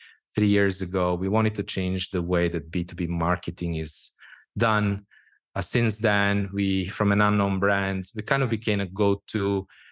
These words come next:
expert, uh, when it comes to account-based marketing for high A C V, so large deal size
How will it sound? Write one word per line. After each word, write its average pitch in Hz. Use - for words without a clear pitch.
expert, 101
uh, 95
when 95
it 101
comes 90
to 92
account-based 98
marketing 87
for 85
high 101
A 95
C 90
V, 85
so 82
large 95
deal 95
size 85